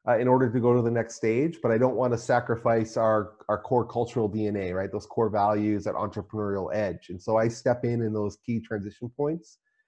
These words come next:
and help the C E O and leadership team to quickly kind of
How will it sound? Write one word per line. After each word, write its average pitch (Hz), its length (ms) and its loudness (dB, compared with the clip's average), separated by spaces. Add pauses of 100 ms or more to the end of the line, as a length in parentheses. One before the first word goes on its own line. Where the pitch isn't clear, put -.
(320)
and 110 60 -8
help 117 240 0
the 110 80 -4
C 120 240 -6
E 113 160 2
O 110 120 2
and 101 100 -2
leadership 107 500 -4
team 104 460 -6 (480)
to 104 460 0
quickly 117 580 0
kind 107 240 -2
of 95 160 -4